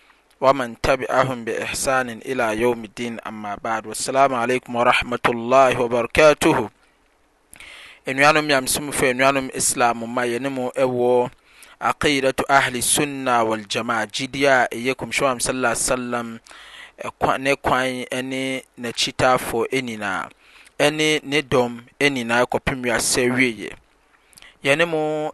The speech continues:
ɛwɔ Kitabu Tawhid a ɛyɛ Sheikh Muhammad bin Salih Al Uthaymin ɛka esii ani.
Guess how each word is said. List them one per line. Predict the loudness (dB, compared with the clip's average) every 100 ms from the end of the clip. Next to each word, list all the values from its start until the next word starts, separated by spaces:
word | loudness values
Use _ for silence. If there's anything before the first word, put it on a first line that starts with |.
| 2
ɛwɔ | 2 4 0
Kitabu | -2 -4 4 6 4 -4
Tawhid | -2 0 0 0 -2 -2 -4 -8 -14 -14 -16 _ -2
a | 6 6 6 0
ɛyɛ | -6 -2 0 0
Sheikh | -2 -2 -2 -4 -8
Muhammad | -10 -6 -8 -4 -4 -4 -12 -20 -20 _ -8
bin | -6 -2
Salih | 2 4 4 4 0
Al | -4
Uthaymin | -6 -8 -8 -8 -6 -6 -8 -10
ɛka | -10 -4 -4 -4
esii | -4 -4 -4 -6 -8
ani. | -10 -14